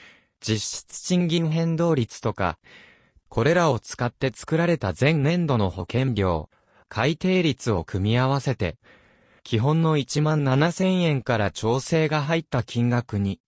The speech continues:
なっています。さて、そうでない皆さん、自分がいくら保険料を払っているか把握していますか？給料明細を見て、結構引かれているな、というのを、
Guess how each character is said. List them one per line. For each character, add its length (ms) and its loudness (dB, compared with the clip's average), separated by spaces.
な 160 -2
っ 60 -8
て 220 -2
い 100 0
ま 180 -4
す。 280 -14
さ 240 -2
て、 240 0
そ 300 0
う 20 0
で 100 2
な 160 2
い 80 2
皆 240 2
さ 240 0
ん、 120 -4
自 120 2
分 260 2
が 160 2
い 100 0
く 120 2
ら 160 4
保 200 -4
険 220 2
料 260 2
を 60 -2
払 240 -2
っ 60 -4
て 180 0
い 80 2
る 100 2
か 160 -2
把 240 -2
握 80 -10
し 200 -8
て 160 -2
い 40 0
ま 140 0
す 220 -10
か？ 320 -4
給 240 2
料 280 2
明 220 2
細 280 0
を 80 0
見 160 -2
て、 200 -4
結 260 -2
構 220 0
引 140 -10
か 120 -2
れ 120 0
て 140 0
い 60 2
る 100 0
な、 340 0
と 140 2
い 120 0
う 100 2
の 160 0
を、 160 -6